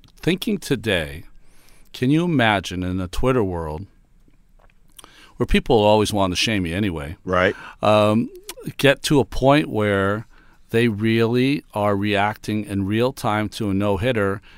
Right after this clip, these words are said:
Speaker 1: and don't want their broadcaster to jinx it?
Speaker 2: In forty-seven, and, w-, and when you were listening to the game in forty-seven, shall I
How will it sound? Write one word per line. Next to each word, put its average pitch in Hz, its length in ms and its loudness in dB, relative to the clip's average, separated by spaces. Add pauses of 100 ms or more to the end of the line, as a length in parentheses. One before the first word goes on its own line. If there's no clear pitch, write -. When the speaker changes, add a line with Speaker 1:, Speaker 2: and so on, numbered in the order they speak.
Speaker 1:
and 110 140 0
don't 117 200 2
want 117 200 2
their 110 120 0
broadcaster 107 600 0
to 104 100 -6
jinx 131 320 -2
it? 76 140 -6 (580)
Speaker 2:
In 117 120 4
forty-seven, 117 1000 2 (100)
and, 98 180 0
w-, - 60 -2
and 104 200 2
when 110 80 4
you 127 100 4
were 113 80 4
listening 117 480 2
to 110 120 -2
the 87 100 -2
game 92 240 4
in 90 60 2
forty-seven, 87 580 0
shall 85 240 -4
I 85 240 -2